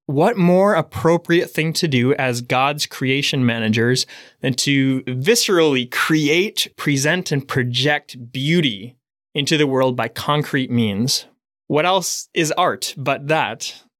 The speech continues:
If indeed, as Willard posits, that goodness, the goodness of God himself, is manifested to our senses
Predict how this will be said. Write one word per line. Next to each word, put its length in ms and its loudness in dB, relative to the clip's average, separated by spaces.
If 240 -2
indeed, 420 2
as 520 0
Willard 440 2
posits, 460 0
that 440 -6
goodness, 680 2
the 80 -6
goodness 380 2
of 100 -2
God 220 2
himself, 640 -2
is 160 -2
manifested 800 0
to 140 2
our 140 2
senses 800 2